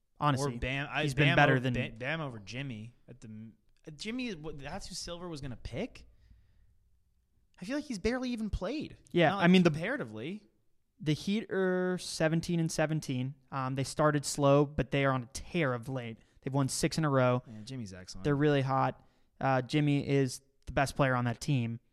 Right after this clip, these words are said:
Speaker 1: but Bam has been the best player for them this season just because he's played the most amount of games, and he's
Speaker 2: Yeah.
Speaker 1: playing better than he was last year. So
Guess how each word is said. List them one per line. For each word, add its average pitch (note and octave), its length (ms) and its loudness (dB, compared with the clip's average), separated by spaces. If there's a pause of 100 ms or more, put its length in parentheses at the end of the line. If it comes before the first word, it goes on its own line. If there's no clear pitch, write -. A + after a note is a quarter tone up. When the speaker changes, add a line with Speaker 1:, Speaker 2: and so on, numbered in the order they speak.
(260)
Speaker 1:
but C3 220 -4
Bam C3+ 540 2
has B2+ 260 -4
been C3 580 -2 (600)
the C#3+ 60 -10
best C#3+ 220 2
player C3+ 360 4 (120)
for D#3+ 100 4
them C#3 200 2
this - 120 -4
season D3 480 0
just C3+ 180 -4
because B2+ 220 -4
he's B2 120 -8
played C3+ 260 -4
the B2+ 60 -8
most B2+ 200 -2
amount A#2+ 160 -10
of A#2+ 60 -14
games, B2 220 -8
and E3 100 2
he's D3 100 2
Speaker 2:
Yeah. C#3+ 200 -10
Speaker 1:
playing E3 240 6
better D#3 180 8
than D#3+ 80 8
he D#3+ 80 4
was E3 160 4
last F#3 280 0
year. A#2+ 120 -14
So D3+ 240 0